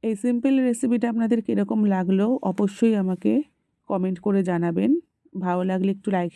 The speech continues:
শেয়ার করে দেবেন। আর যারা এখনও পর্যন্ত চ্যানেলটি সাবস্ক্রাইব করেননি, চ্যানেলটি অবশ্যই সাবস্ক্রাইব করে দিয়ে আমার পাশে থাকবেন।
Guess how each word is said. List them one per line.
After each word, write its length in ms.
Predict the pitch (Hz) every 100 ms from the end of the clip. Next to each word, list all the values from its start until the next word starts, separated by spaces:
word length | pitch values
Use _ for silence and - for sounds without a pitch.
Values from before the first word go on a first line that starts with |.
| -
শেয়ার 180 | 202 196
করে 140 | 196 175
দেবেন। 260 | 180 202 277
আর 120 | 185 170 190
যারা 160 | 180 180
এখনও 200 | 214 226
পর্যন্ত 320 | 220 208 208 220 226 _ _ _ -
চ্যানেলটি 340 | 208 185 190 202 202
সাবস্ক্রাইব 420 | 190 196 - 240 -
করেননি, 400 | 202 190 180 214 339 _ _ _ _ -
চ্যানেলটি 360 | 190 190 185 226 180
অবশ্যই 360 | 185 - 254 233
সাবস্ক্রাইব 360 | 175 - 214 202 -
করে 140 | 208 202
দিয়ে 160 | 220 302 320
আমার 160 | 175 175 175
পাশে 200 | 151 -
থাকবেন। 400 | 156 147 147